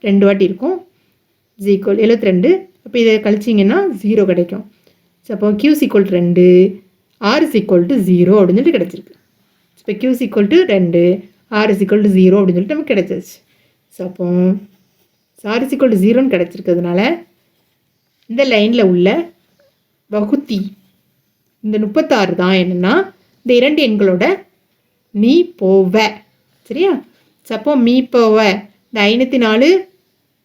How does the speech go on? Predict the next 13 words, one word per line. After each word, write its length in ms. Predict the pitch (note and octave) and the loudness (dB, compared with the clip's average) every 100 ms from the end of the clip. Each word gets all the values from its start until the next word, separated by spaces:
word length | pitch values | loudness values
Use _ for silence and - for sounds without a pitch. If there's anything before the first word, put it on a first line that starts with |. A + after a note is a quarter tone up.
| _ | _
கமா, 200 | A#3 G#3+ E4+ F#4 - C#4 | -8 -4 -4 -6 -12 -6
முன்னூத்தி 280 | A3 A#3 A3 | -2 0 0
தொண்ணூத்தாறு. 420 | G3 F#3+ F3+ F3+ - _ _ _ _ _ _ _ _ - | 0 0 0 -2 -6 _ _ _ _ _ _ _ _ -8
என்னன்னா, 320 | G#3 F#3+ G3 D4 G4 - _ _ _ _ _ - G#3+ | -4 -2 -2 -2 -4 -8 _ _ _ _ _ -12 -8
முப்பத்தி 360 | G3+ G3+ C#4 B3 G3 | -4 -2 0 -2 -2
ஆறு. 200 | F#3+ G3 G3+ - _ _ _ _ - | 0 0 0 -8 _ _ _ _ -18
இப்போ 120 | C#4+ F4 | -4 0
இந்த 100 | E4+ | 0
ஃபஸ்ட்டு 280 | C#4+ B3 E4 C#4+ | 0 -4 -2 0
ரெண்டு 200 | C#4 D4+ | 2 0
எண்களுக்குள்ளதை 540 | C4+ C4+ C4 C4+ A#3+ D#4 D#4+ | 0 0 -2 0 0 0 0
கண்டுபிடிச்சிட்டோம், 540 | A3 G3 G3+ - B3+ | 0 0 -2 -4 -4
முப்பத்தி 240 | G#3 G#3 | -2 -2